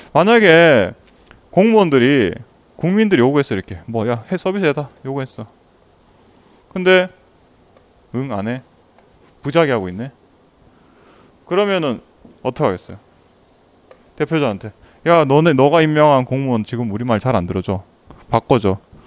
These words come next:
바꿀 수가 있죠. 자기가 임명, 자-, 자기가 임명권 다 가지고 있으니까. 그러다 보면 관료들이 국민의 요구에 대해서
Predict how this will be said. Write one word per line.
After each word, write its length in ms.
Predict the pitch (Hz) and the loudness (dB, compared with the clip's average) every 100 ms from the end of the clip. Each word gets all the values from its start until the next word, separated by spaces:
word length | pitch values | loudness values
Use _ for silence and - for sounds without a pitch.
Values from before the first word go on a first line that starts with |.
| - _ - | -20 _ -6
바꿀 220 | 131 165 | -4 -4
수가 180 | 127 113 | -2 -4
있죠. 280 | - 92 - _ _ _ _ _ _ - - _ | -6 -14 -16 _ _ _ _ _ _ -20 -20 _
자기가 260 | 151 151 131 | -2 0 -2
임명, 260 | 123 120 - | 0 0 0
자-, 220 | 127 123 - | -4 -6 -2
자기가 280 | 135 139 123 | 0 2 4
임명권 300 | 139 131 104 | 2 0 -4
다 100 | 107 | -2
가지고 260 | 117 104 | -2 -2
있으니까. 480 | 92 98 87 - 92 - _ _ _ _ | -6 -8 -12 -12 -16 -18 _ _ _ _
그러다 220 | - 180 | 0 2
보면 240 | 156 151 127 - - - - | 2 0 -2 -10 -20 -20 -6
관료들이 580 | 131 160 185 160 165 175 | -4 -2 -2 -4 -8 -8
국민의 400 | 151 156 165 123 | -10 -10 -6 -6
요구에 260 | 117 123 | -6 -8
대해서 440 | 107 101 147 147 | -8 -10 -8 -10